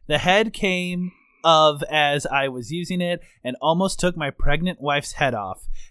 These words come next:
After a week, the upper bar keeps a bend in it, so it difficult to adjust if needed.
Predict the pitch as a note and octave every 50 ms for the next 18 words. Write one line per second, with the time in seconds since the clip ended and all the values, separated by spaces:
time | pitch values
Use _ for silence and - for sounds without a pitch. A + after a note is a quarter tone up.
0 | - - C3 C3+ - - D3 C3 B2+ B2+ B2 B2+ D3 F3 F#3+ - - C#3+ C#3+ -
1 | - D3 - - G#3 G3 D3+ F3 E3 D#3+ D#3+ D#3 D#3 - - F3 E3+ D3+ - D3
2 | C3+ B2 A#2 D3 D3+ D#3 D3 C3+ A#2+ A#2 A2+ A2 - - - D3+ C3+ C3 - D3+
3 | E3+ - C3+ B2 E3+ E3+ - F#3 E3 - D3 C3 A2+ - - C3+ B2+ A#2+ B2 A2+
4 | A2 G#2+ - - - B2 A#2+ - F3 F#3+ F#3+ D#3 G#2 D2